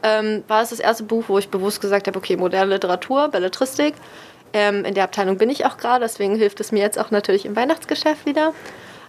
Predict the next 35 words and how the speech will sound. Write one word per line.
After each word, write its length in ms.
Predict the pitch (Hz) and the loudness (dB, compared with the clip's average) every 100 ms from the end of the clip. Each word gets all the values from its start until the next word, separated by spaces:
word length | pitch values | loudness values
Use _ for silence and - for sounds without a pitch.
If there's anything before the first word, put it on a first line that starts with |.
| - | -6
Aber 560 | 240 247 247 247 247 247 | 0 2 2 2 2 0
das 180 | 247 247 | -2 -2
war 160 | 277 - - - | -2 -2 -8 -2
eines 240 | 262 285 | -2 -2
dieser 180 | 254 262 | 2 2
Bücher, 200 | 254 254 | 2 -2
die, 320 | 233 233 233 - - - | -2 2 2 0 -6 -2
es 140 | 214 233 | 0 0
ist 140 | - | 2
sehr 160 | 226 226 | 2 2
dick 340 | 196 - - - - | 0 -4 -14 -20 -2
und 100 | 220 | 0
es 100 | 214 | 2
hat 120 | 233 | 0
mich 120 | 220 | 0
erstmal 300 | 220 214 208 | 0 0 0
so 320 | 196 202 190 196 - - | 0 2 0 -4 -10 -2
ein 60 | |
bisschen 520 | 202 202 196 185 175 - - | 0 2 2 2 -2 -10 -12
zurückgeschreckt, 640 | - 208 202 185 - - - | -2 0 2 0 0 -2 -2
weil 100 | 196 | -2
ich 60 | |
dachte, 260 | - 202 - | -2 -2 0
„Oh 80 | 202 | 2
Gott, 280 | - - - | 0 -2 -2
da 80 | 196 | 0
kommt 240 | 208 202 | 0 -2
was, 140 | 196 - - - | -4 -6 -12 -2
was 180 | 214 214 | 0 2
auf 140 | 208 | 0
dich 160 | 208 - | -4 -2
zu.“ 260 | 226 233 - - - - - - - | 0 0 -4 -14 -16 -16 -18 -10 0
Und 200 | 226 240 | 2 2
Donna 180 | 254 277 | 2 0
Tartt 300 | 247 247 | 0 0